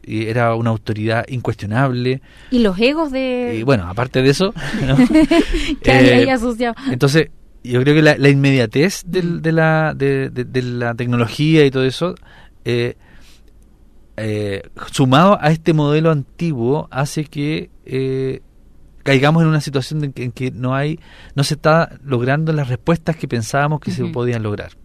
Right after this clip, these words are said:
Speaker 1: Y, y un poco el, el llamado a, eh, de, de, de esta medicina basada en la compasión, de la, en la compasión es,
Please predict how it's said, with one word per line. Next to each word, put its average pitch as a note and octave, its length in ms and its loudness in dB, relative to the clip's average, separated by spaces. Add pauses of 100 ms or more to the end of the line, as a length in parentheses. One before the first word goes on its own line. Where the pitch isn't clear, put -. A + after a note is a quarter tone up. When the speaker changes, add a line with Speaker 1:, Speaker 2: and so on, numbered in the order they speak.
(960)
Speaker 1:
Y, A#2+ 300 -4 (380)
y - 80 -4
un B2 100 0
poco F#3+ 220 2
el, D3 160 -4 (260)
el A2+ 140 -4
llamado A#2+ 480 0
a, C#3+ 300 0
eh, A#2+ 380 -4
de, A2+ 200 -6
de, A2 180 -6
de A#2 100 0
esta C#3 200 2
medicina C3 460 2
basada C3 180 0
en C3 40 0
la C3 60 -2
compasión, B2 500 -2
de B2 80 -8
la, B2 120 -6
en A#2+ 120 -6
la A2 100 -4
compasión A2+ 400 -4
es, - 180 -4